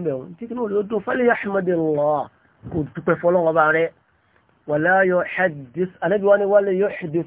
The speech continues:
بها، ولا يحدث بها." Sọ fáwọn èèyàn. Sọ, sọ jáde. Rìwáyà ni wá gbé wá pé, "ń, ń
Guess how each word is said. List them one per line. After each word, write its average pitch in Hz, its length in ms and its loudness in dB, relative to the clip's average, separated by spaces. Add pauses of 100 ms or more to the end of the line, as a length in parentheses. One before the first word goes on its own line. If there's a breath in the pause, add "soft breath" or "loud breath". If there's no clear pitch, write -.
بها، 151 380 -2
ولا 202 240 2
يحدث 170 800 -4
بها." 117 380 -10 (120)
Sọ 202 100 4
fáwọn 233 240 4
èèyàn. 175 280 0 (2750)
Sọ, 208 220 8 (680)
sọ 180 140 -2
jáde. 180 320 2 (680)
Rìwáyà 254 280 4
ni 233 60 2
wá 226 140 6
gbé 208 120 0
wá 233 140 6
pé, 240 80 4
"ń, 233 200 8
ń 226 80 0